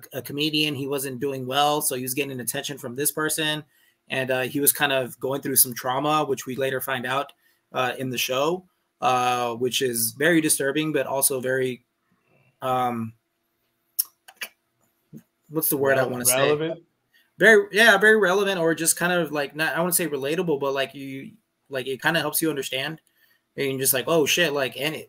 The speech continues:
Speaker 1: you know, like, anyone can go through this, and you don't know what people's trauma is, and maybe why you tend to, like, fall for these, for this stalker person. Um, and, like, towards the end of the episode, it kinda, like, kinda goes full circle, which I loved that.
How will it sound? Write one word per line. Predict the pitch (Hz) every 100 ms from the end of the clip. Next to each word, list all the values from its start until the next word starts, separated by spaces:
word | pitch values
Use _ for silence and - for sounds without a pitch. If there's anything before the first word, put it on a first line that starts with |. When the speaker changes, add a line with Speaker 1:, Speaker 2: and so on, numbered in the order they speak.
| _
Speaker 1:
you | 139
know, | 131
like, | 123
anyone | 156 160 147
can | 131
go | 123 117
through | 120
this, | 117 117 -
and | 135
you | 135
don't | 147
know | 139
what | 131
people's | 135 131 123
trauma | 123 127
is, | 139 156 156 - _ _ -
and | 131 127
maybe | 120 131 135
why | 123 123 131
you | 131 139 131 - _ _ _ _
tend | - 139 123
to, | 139
like, | 131 123
fall | - 131 127
for | 139
these, | 127 123 117 - - -
for | 143
this | 135 -
stalker | 131 135 147
person. | 151 147 165 170 - - - - - -
Um, | 127 135 127 - -
and, | 147
like, | 143
towards | - 156 147
the | 135
end | 151
of | 143
the | 127
episode, | 135 - 180 185 185
it | 143 117
kinda, | 143 151
like, | 147 127 -
kinda | 151
goes | 147 151 -
full | 147
circle, | 143 123 - 180 180 - _
which | 127 120 -
I | 131
loved | 120 120 123 139
that. | 151 175 -